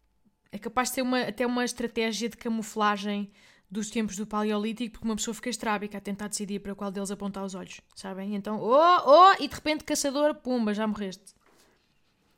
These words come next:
Acho que era capaz de ser assim até que, que funcionavam os, hum, sim, os australopitecos. <laughs> Ah, australopitecos, de repente não sei dizer, não interessa.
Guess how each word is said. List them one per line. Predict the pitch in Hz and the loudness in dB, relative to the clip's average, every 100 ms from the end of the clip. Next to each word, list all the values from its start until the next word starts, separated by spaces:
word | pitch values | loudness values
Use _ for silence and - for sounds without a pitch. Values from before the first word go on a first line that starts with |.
| _ | _
Acho | - 208 | -8 -4
que | - | -2
era | 226 | -4
capaz | 226 226 220 | -2 -4 -2
de | |
ser | - 226 | -2 -2
assim | - 220 | -2 -2
até | 214 220 214 | -4 -4 -8
que, | - 220 214 - - - - - _ _ _ - _ | -6 -6 -6 -10 -20 -20 -20 -20 _ _ _ -20 _
que | - 214 | -14 -12
funcionavam | 214 220 196 220 214 202 214 214 214 | -8 -6 -4 -2 -2 -2 0 0 -2
os, | 214 214 180 196 214 208 208 | -2 -4 -4 -2 0 2 2
hum, | 202 202 196 196 185 - - 226 _ _ _ _ _ _ _ _ _ _ - | 2 2 0 -2 -4 -12 -20 -20 _ _ _ _ _ _ _ _ _ _ -8
sim, | - - 254 | -4 0 0
os | 214 | 0
australopitecos. | 208 214 214 208 202 180 208 208 - - - - - | -4 -4 -2 -2 -4 -6 -8 -8 -10 -10 -14 -20 -20
<laughs> | 214 - - _ _ _ _ _ _ - - - - - - | -20 -18 -20 _ _ _ _ _ _ -20 -20 -20 -20 -20 -10
Ah, | - 233 | -2 0
australopitecos, | 233 - 226 214 202 202 - 196 - | 0 -4 -6 -4 -6 -6 -8 -8 -8
de | - | -12
repente | - 240 | -4 -2
não | 220 | -2
sei | 214 208 | -2 -4
dizer, | 196 185 175 - | -4 -6 -12 -4
não | 226 240 | 0 2
interessa. | 214 - 190 - 208 | 0 -2 -10 -10 -14